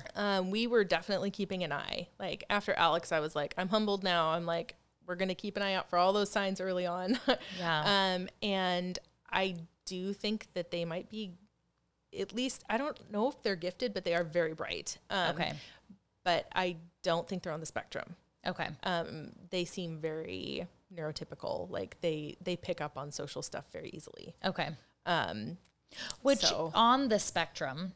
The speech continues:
Speaker 2: since
Speaker 1: Mm-hmm.
Speaker 2: you've done all your research,
Speaker 1: Right.
Speaker 2: <laughs> um, uh,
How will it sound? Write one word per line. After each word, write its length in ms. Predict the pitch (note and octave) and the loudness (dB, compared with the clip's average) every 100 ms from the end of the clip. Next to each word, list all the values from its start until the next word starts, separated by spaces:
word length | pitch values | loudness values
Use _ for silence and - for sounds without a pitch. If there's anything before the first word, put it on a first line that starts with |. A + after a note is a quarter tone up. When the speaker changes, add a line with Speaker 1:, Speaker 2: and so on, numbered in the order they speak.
| - | -4
Speaker 2:
since 220 | F#3 F#3+ | 0 0
Speaker 1:
Mm-hmm. 80 | D#3+ | 0
Speaker 2:
you've 80 | E3+ | 0
done 140 | E3 | 0
all 80 | D#3+ | 0
your 160 | D3 D#3+ | -2 -2
research, 420 | E3+ - C#3+ F#3 | -2 -2 -2 0
Speaker 1:
Right. 460 | E3+ C#2 - - G#3 - | 0 0 0 -2 -2 -4
Speaker 2:
<laughs> 300 | - C#4+ - | 4 6 8
um, 400 | B3 A#3+ A3 G3 F#3 - - _ _ | 10 10 10 6 0 -8 -18 _ _
uh, 100 | G#3 | -12